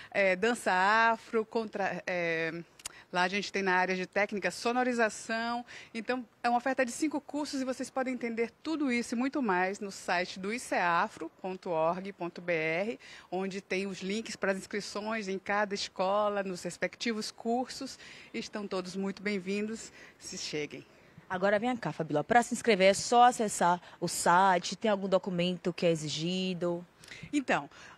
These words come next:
Speaker 1: é, nós volta-, as escolas estão voltadas pra moradores das prefeituras bairros. Então, Barra Pituba, aqui com a oferta de cursos, e lá em Itapuã, no conjunto também de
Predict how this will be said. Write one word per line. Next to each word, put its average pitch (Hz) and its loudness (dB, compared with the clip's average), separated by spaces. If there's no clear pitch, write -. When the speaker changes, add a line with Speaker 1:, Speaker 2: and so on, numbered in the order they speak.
Speaker 1:
é, 226 2
nós 269 2
volta-, 277 0
as 214 2
escolas 302 0
estão 311 0
voltadas 269 2
pra 269 0
moradores 254 2
das 262 0
prefeituras 240 -2
bairros. 156 -6
Então, 175 -2
Barra 165 2
Pituba, 320 -4
aqui 214 -4
com - -6
a 214 -2
oferta 202 -2
de 214 -6
cursos, 262 -4
e 254 -4
lá 214 2
em 214 -2
Itapuã, 233 0
no 254 -2
conjunto 220 -2
também 208 -4
de 202 -6